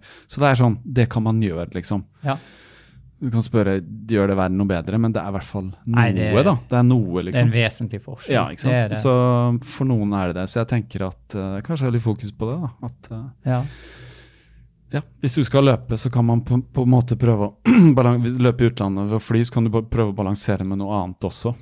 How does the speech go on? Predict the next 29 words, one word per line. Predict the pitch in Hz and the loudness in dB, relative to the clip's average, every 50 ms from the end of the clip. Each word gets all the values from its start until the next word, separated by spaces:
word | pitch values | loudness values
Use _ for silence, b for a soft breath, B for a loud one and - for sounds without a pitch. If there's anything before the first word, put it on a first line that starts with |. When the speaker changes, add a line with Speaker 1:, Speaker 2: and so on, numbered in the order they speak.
| - _ _ | -16 _ _
Speaker 2:
Ja, | 135 135 156 | 0 2 4
ja, | 170 175 175 165 | 4 2 2 2
ja. | 165 156 151 143 127 - _ - - 120 | 0 0 -2 -4 -6 -10 _ -6 0 2
Speaker 1:
For | 127 | 4
jeg | 131 131 | 6 6
leste | 135 123 - - 131 | 4 4 2 2 2
også | 120 107 - - 110 | 0 2 2 4 4
en | 113 110 | 4 4
bok, | 104 107 101 95 - _ - - | 4 2 0 0 -2 _ -4 -2
eh, | 113 104 104 104 101 101 98 98 98 98 101 - | 0 0 0 0 -2 -2 -2 -2 -4 -4 -6 -6
om, | - 117 104 98 95 98 95 95 | -6 -4 -4 -4 -4 -6 -6 -8
eh, | 95 98 98 92 90 98 95 - 107 117 139 139 113 107 | -8 -8 -10 -10 -10 -10 -12 -12 -14 -14 -10 -8 -6 -6
rett | 101 - _ _ - | -8 -10 _ _ -8
og | 104 - | -6 -6
slett | - 90 - - - | -6 -8 -8 -10 -8
om | 131 104 95 98 98 | -6 -4 -4 -4 -6
karbonutslipp, | - - 95 92 95 98 101 98 95 90 92 95 95 - 127 107 - - - - 117 117 - - - | -6 -4 -4 -4 -4 -6 -6 -6 -6 -6 -8 -8 -8 -4 -4 -4 -4 -4 -4 -4 -4 -6 -6 -8 -6
da. | - 135 123 - - | -6 -6 -6 -6 -8
For | - - 117 110 | -8 -4 -2 -2
jeg | 113 - | -2 -2
fant | - 117 98 - - _ | -2 -6 -6 -6 -8 _
den | - 110 | -6 -2
i | 110 113 | -2 -2
bokhylla | 104 - - 95 87 85 | -2 -2 -6 -6 -6 -6
til | - 101 98 95 | -6 -6 -6 -6
s-, | - - | -6 -6
min | 135 113 107 101 | -4 -4 -4 -4
svigermor, | - 107 101 95 92 113 147 202 - b b b | -4 -6 -6 -6 -2 -2 -2 -2 -2 b b b
Speaker 2:
Ja. | 135 127 151 | 0 0 0